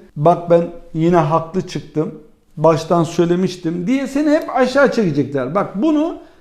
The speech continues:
kafana koy. Bunu kesin olarak bu şekilde kabul et. Hatta bu söylediklerimi yaz. "Bunu İsa Bey söylemişti. Beni hedefime doğru ilerlerken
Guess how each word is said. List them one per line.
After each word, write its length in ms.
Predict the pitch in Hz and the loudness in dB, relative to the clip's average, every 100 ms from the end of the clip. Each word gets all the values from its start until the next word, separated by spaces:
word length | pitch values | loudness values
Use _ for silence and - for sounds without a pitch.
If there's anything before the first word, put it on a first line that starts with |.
| _ - | _ -2
kafana 400 | 269 262 277 277 | 2 4 2 2
koy. 200 | 214 147 143 | 0 -2 -2
Bunu 480 | 190 311 339 339 - - - | -2 0 -2 -6 -14 -20 -10
kesin 600 | - 285 - 349 349 311 | 2 2 2 0 0 -4
olarak 500 | 226 220 240 220 226 | -4 0 0 -2 -4
bu 40 | |
şekilde 380 | - 220 185 - | -6 -6 -4 -2
kabul 240 | 247 269 | -2 0
et. 120 | 294 285 - - | -4 -6 -18 -4
Hatta 500 | 269 302 - 254 220 | 0 0 4 4 4
bu 100 | 311 | 0
söylediklerimi 800 | - 269 262 214 185 214 196 196 | 0 0 0 0 -2 2 2 2
yaz. 240 | 240 285 180 185 | 2 2 2 0
"Bunu 200 | 311 285 | 0 0
İsa 520 | 294 320 220 277 262 | 2 0 2 0 0
Bey 120 | 240 | -2
söylemişti. 840 | 214 277 302 294 220 - 254 285 - 247 | -4 -2 0 0 0 -2 -6 -6 -12 -2
Beni 460 | 294 311 254 262 - - - | 0 2 0 -4 -10 -12 -2
hedefime 560 | 262 294 233 277 226 | 2 2 0 -2 0
doğru 220 | 214 220 214 214 269 | 4 4 4 -4 0
ilerlerken 800 | 269 269 262 277 220 233 269 | 4 4 6 4 4 0 -2